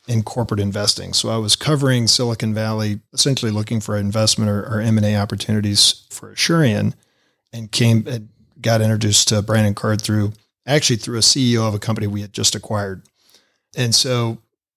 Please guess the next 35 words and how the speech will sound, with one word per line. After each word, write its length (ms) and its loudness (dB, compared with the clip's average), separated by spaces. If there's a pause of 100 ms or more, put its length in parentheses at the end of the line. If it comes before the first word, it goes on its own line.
(120)
when 140 -2
I 40 2
met 220 2
these 180 2
guys, 800 0
they 160 -4
had, 280 -2
they 120 -4
were 140 -2
very 240 0
excited 360 0
about 220 -4
this 180 0
idea, 540 -2 (500)
but 240 -4 (260)
we 120 -2
didn't 300 2
quite, 420 0
like 180 2
all 140 6
startups, 380 4
we 80 4
didn't 200 2
quite 520 0
one 160 -4
hundred 160 2
percent 260 0
know 180 0
exactly 640 -2 (280)
what 200 -16
this 160 2
thing 200 0
was 120 0
gonna 200 -2
be. 300 -8